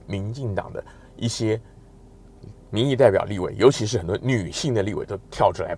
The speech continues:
抨击他。那杨志良这一番话呢，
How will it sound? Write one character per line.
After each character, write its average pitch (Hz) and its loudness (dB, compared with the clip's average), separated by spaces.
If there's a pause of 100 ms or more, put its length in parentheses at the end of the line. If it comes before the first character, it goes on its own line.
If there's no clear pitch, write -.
抨 110 0
击 95 -10
他。 - -8 (1200)
那 175 8
杨 151 10
志 233 4
良 107 4
这 - 6
一 113 0
番 113 2
话 160 8
呢， 73 -8